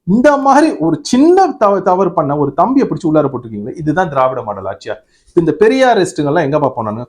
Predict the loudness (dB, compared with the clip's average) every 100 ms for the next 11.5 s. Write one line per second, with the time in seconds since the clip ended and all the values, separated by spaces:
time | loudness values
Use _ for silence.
0 | 0 2 2 -2 -4 -4 -6 -6 -12 -14
1 | -20 _ _ _ 2 2 2 0 0 -2
2 | -2 -4 -4 -4 -4 -6 -8 -10 _ 0
3 | 2 4 4 2 0 0 0 0 2 0
4 | -2 -8 -8 -8 _ _ _ _ _ _
5 | _ -4 2 4 4 2 0 2 4 4
6 | 2 2 2 0 0 0 -2 -2 -6 -8
7 | -12 -16 _ -4 0 0 2 2 2 2
8 | 2 2 0 -2 -2 0 0 2 2 2
9 | -2 -4 0 -2 0 0 2 0 -2 -2
10 | -2 -4 -4 -4 0 0 2 2 4 2
11 | 0 -2 0 -2